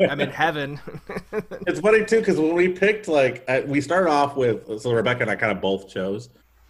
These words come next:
Speaker 2: We started off with, um, Splode Him, obviously.
Speaker 1: Yeah.
Speaker 2: Um, and then we went to <laughs> Shoot Him, which, uh, <laughs> 'cause, like, it makes you go back after you explode him. And then we went to Shoot Him. And then my thought was, like, "Okay,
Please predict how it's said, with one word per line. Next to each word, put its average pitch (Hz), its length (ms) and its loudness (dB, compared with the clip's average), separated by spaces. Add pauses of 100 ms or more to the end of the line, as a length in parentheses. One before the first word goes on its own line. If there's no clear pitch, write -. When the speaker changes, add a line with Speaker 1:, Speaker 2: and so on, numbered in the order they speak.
(100)
Speaker 2:
We 123 160 0
started 139 280 4
off 120 240 2
with, 110 240 2
um, 90 540 -4
Splode 117 560 0
Him, 92 180 -10
obviously. 92 720 -8
Speaker 1:
Yeah. 123 380 -6 (140)
Speaker 2:
Um, 90 440 -4 (160)
and 113 180 0
then 131 200 2
we 120 260 0
went 107 320 -4
to 104 140 -2
<laughs> - 0 -
Shoot - 460 -6
Him, 104 380 0 (300)
which, 131 260 -2
uh, 120 240 -6 (240)
<laughs> 135 160 -8 (160)
'cause, 147 180 -4
like, 139 120 0
it 120 200 -2
makes 123 220 -2
you 110 60 -4
go 107 80 2
back 95 420 -4
after 104 140 -8
you 92 80 -4
explode 92 300 -8
him. 90 80 -12 (340)
And 120 100 0
then 131 80 4
we 131 60 2
went 113 40 -4
to 113 60 -4
Shoot 160 240 0
Him. 113 180 0 (340)
And 120 140 0
then 117 100 2
my 151 180 4
thought 139 260 0
was, 113 160 2
like, 113 120 2
"Okay, 113 420 0